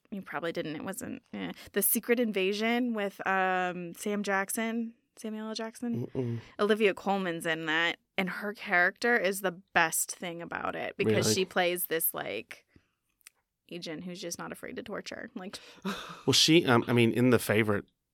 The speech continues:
Speaker 2: you know, she has these two women, like, vying for her power or whatever,
Speaker 1: Mm-hmm.
Speaker 2: and she, it's, it's a very darkly funny. So she's, she has kind of, you know, she's played those kind of roles
Speaker 1: She's got,
Speaker 2: before.
Speaker 1: like, a
Speaker 2: Yeah.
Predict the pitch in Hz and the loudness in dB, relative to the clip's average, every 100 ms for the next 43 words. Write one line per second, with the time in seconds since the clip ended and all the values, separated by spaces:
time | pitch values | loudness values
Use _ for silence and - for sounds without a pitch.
0 | _ _ _ _ 117 87 - 104 101 92 | _ _ _ _ -4 -2 2 2 2 0
1 | - 113 104 98 92 92 87 - 104 95 | 2 4 4 4 2 0 -2 -6 -4 4
2 | 95 92 90 - 98 90 95 92 104 - | 8 8 4 0 0 4 4 4 0 -4
3 | _ _ - 113 98 101 98 98 101 98 | _ _ -2 4 8 10 10 8 8 8
4 | 101 107 104 101 98 98 - - - - | 8 8 8 8 6 2 -2 -18 -6 0
5 | - 107 - 110 - 123 110 107 98 107 | 4 4 2 -2 0 -2 4 4 6 8
6 | 101 95 98 92 - 101 - 110 104 104 | 8 8 6 6 4 2 6 6 8 8
7 | 104 - 113 95 117 98 - - 110 101 | 6 4 2 2 2 0 -2 -2 2 4
8 | 117 - - 104 101 92 - - - - | 4 4 4 6 6 4 -2 -16 -20 -20
9 | _ _ _ _ - 139 120 117 - - | _ _ _ _ 8 10 12 10 6 2
10 | 135 175 156 127 117 - 113 95 104 78 | 4 10 10 12 8 8 4 4 2 2
11 | 78 - - 67 - 82 76 | 0 0 0 0 2 2 2